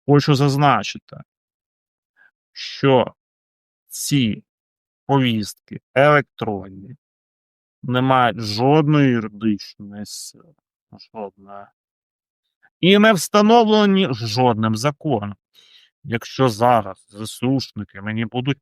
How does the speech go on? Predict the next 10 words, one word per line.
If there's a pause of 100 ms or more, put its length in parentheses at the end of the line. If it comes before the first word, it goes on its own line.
(100)
писати
з
Міноборони, (340)
що
це
все
законно
буде
в
додатку